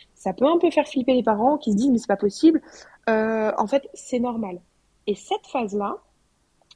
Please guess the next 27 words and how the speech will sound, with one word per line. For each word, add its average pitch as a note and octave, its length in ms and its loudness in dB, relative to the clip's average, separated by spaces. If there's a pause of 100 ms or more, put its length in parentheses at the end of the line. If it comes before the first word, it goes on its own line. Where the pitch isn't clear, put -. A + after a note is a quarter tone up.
euh, A3 320 -2
on C#4 100 2
l'observe C4 440 0 (480)
en A3+ 120 0
principe, B3+ 460 -6 (180)
théoriquement, A#3 500 0
chez A3+ 160 -8
tous - 120 -10
les G#3+ 140 -2
enfants. A3+ 260 -10 (280)
Évidemment, G#3 420 -2
elle A#3 60 -4
va G3+ 60 -4
être - 140 -12
plus B3 260 -4
ou B3+ 60 2
moins A#3+ 180 -2
importante A3 440 -8
chez G#3+ 100 -4
certains G3+ 320 -8
enfants. G3 260 -4
T'as G3+ 140 -4
des F#3+ 140 0
enfants G3 180 -4
chez A3+ 140 -2
qui, A3+ 200 -2
euh, F#3 60 0